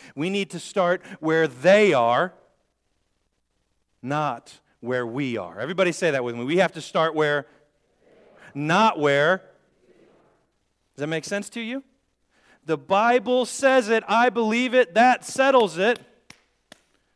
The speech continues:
And we walk away patting ourselves on the back for a job well done will not lead anybody to Christ, especially if they don't believe in the truth of the Bible. But that's why we started with the truth of the Bible last week, right?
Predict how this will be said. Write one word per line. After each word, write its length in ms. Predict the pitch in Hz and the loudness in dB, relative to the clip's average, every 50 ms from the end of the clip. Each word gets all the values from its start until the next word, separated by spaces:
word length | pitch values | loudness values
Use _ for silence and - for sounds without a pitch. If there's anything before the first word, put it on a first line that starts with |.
| _ _ _ _ _ _ - | _ _ _ _ _ _ -14
And 180 | 156 170 175 | -10 -8 -6
we 80 | 180 190 | -4 -2
walk 360 | 190 196 208 208 214 208 - | 0 2 4 4 2 2 -2
away 560 | 202 196 196 208 202 196 190 196 196 185 - - _ _ _ _ _ - | -4 0 2 4 4 4 4 2 0 -4 -6 -12 _ _ _ _ _ -4
patting 340 | 214 214 202 202 202 190 | -2 0 0 0 -2 -2
ourselves 440 | 190 185 185 - - 208 202 185 165 | -2 -4 -4 -2 0 0 0 0 -2
on 100 | 190 175 | -4 -6
the 60 | 170 | -6
back 320 | 151 180 190 190 196 190 - | -4 -2 0 0 0 -2 -6
for 180 | - 185 170 | -6 -4 -4
a 60 | 160 151 | -4 -4
job 380 | 139 151 180 180 180 180 156 | -6 -4 -2 -2 -2 -2 -2
well 200 | 156 175 165 160 | -4 -4 -4 -4
done 340 | 151 143 170 165 160 156 147 | -4 -6 -6 -6 -6 -6 -8
will 140 | 147 147 139 | -8 -8 -8
not 480 | 143 147 151 151 147 139 143 139 - | -8 -8 -8 -6 -6 -6 -8 -8 -10
lead 360 | 127 127 127 123 123 123 117 120 _ - _ - | -12 -12 -10 -10 -12 -14 -14 -16 _ -20 _ -16
anybody 540 | - 135 139 139 131 120 135 127 120 123 117 | -12 -10 -10 -10 -10 -8 -8 -8 -8 -10 -12
to 100 | - 120 | -16 -20
Christ, 460 | - - - 135 123 120 - - - | -20 -20 -18 -16 -16 -16 -18 -20 -20
especially 800 | 120 - - - _ - 180 190 190 - - - 123 110 104 110 | -20 -20 -20 -20 _ -18 -16 -16 -16 -16 -16 -14 -12 -12 -10 -10
if 160 | 117 120 _ - | -12 -14 _ -14
they 140 | 127 127 | -14 -14
don't 260 | 120 135 139 135 127 117 | -12 -12 -14 -14 -14 -16
believe 400 | 120 107 104 113 117 120 123 120 | -18 -16 -14 -12 -12 -14 -14 -18
in 100 | 98 101 | -20 -20
the 60 | 101 | -20
truth 360 | 98 - - 131 131 123 _ | -20 -20 -18 -18 -18 -20 _
of 80 | _ - | _ -20
the 60 | 160 | -20
Bible. 520 | - 190 190 196 180 143 _ - - _ _ _ _ _ _ _ _ _ _ _ _ _ _ _ _ _ _ _ _ _ _ _ _ | -18 -18 -16 -16 -16 -18 _ -20 -20 _ _ _ _ _ _ _ _ _ _ _ _ _ _ _ _ _ _ _ _ _ _ _ _
But 80 | - - | -20 -18
that's 220 | 117 117 - - | -18 -16 -12 -10
why 100 | 117 104 | -10 -10
we 80 | 98 95 | -10 -12
started 320 | - - 117 101 95 92 | -14 -12 -12 -12 -12 -12
with 120 | 92 - | -16 -16
the 60 | - 87 | -18 -18
truth 240 | - 113 95 - | -16 -16 -16 -16
of 60 | 90 82 | -16 -20
the 80 | 82 | -18
Bible 300 | 80 - 123 98 87 85 | -14 -14 -14 -14 -14 -18
last 260 | 80 80 80 - - | -18 -20 -20 -20 -20
week, 160 | - 82 82 _ _ _ _ _ _ _ _ _ _ _ - | -20 -20 _ _ _ _ _ _ _ _ _ _ _ _ -20
right? 180 | - 117 143 | -20 -20 -20